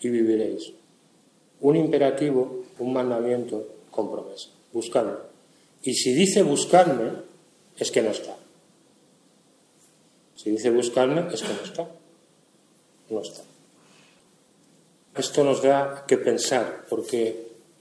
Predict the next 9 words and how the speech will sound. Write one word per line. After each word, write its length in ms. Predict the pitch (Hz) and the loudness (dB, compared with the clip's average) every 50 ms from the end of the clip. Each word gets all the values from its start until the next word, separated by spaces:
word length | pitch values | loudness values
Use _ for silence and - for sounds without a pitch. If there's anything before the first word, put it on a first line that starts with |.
| _ _ - | _ _ -4
había 400 | - 120 117 123 139 147 143 139 | 2 4 4 6 6 6 6 6
adoración, 840 | 127 127 127 120 120 113 - - - 139 139 131 127 165 202 - - - - - - - _ _ _ _ _ _ _ _ _ _ _ - | 6 4 4 4 2 0 0 0 2 4 4 4 2 -2 -4 -8 -10 -14 -18 -20 -20 -20 _ _ _ _ _ _ _ _ _ _ _ 0
pero 220 | 117 113 110 113 | 2 4 4 6
era 140 | 117 117 120 | 4 4 2
una 160 | 120 117 113 | 2 0 2
adoración 640 | 110 110 110 107 107 - - 120 113 113 107 104 - | 2 2 2 0 -2 -4 -4 -2 -2 -2 -4 -4 -6
vacía 400 | 101 95 - - - 101 92 - - - - - - - - | -6 -8 -8 -10 -12 -12 -14 -14 -18 -20 -20 -20 -20 -12 -6
y 60 | 113 | -6
hueca. 360 | 104 95 101 98 95 - - | -4 -4 -4 -6 -8 -12 -16